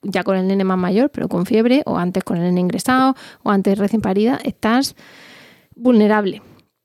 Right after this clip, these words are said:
Entonces sí necesitas a alguien que te diga tal,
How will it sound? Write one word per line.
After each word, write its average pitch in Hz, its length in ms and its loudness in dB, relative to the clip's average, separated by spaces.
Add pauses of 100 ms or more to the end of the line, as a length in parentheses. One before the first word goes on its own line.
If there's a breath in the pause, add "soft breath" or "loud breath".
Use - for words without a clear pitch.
(120)
Entonces 240 380 2
sí - 180 2
necesitas 220 680 2
a 220 60 2
alguien 185 280 -2
que 185 100 -2
te 180 140 0
diga 185 480 0
tal, - 260 -2